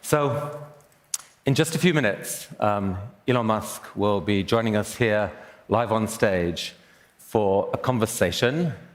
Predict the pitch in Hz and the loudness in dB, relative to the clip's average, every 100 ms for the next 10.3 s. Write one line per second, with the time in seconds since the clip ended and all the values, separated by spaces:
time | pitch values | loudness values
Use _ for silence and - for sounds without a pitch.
0 | - 90 92 90 - - _ _ _ - | -2 0 2 -2 -6 -20 _ _ _ 0
1 | 113 101 110 104 120 92 98 104 - 117 | 2 2 0 2 0 2 0 0 0 2
2 | 117 104 101 98 - - - 123 127 127 | 2 2 0 -2 -6 -4 -2 0 0 0
3 | 123 - 113 117 139 190 - - - - | 0 0 2 2 0 -2 -8 -20 -18 -14
4 | - - - - - 123 110 110 110 95 | -12 -8 -8 -6 -2 0 2 2 0 0
5 | - - - - - - - - - - | -4 -6 -8 -8 -10 -12 -16 -18 -16 -10
6 | - - - - - - _ 113 113 - | -10 -10 -14 -20 -20 -20 _ 0 0 -2
7 | - 95 117 117 120 113 107 - 90 65 | -8 0 0 2 2 2 2 0 -2 -4
8 | - - - - - - - _ - - | -12 -20 -20 -20 -20 -18 -20 _ 0 0
9 | - 151 143 143 123 139 139 226 202 104 | 0 0 2 0 -2 -4 0 2 2 0
10 | - - | -4 -10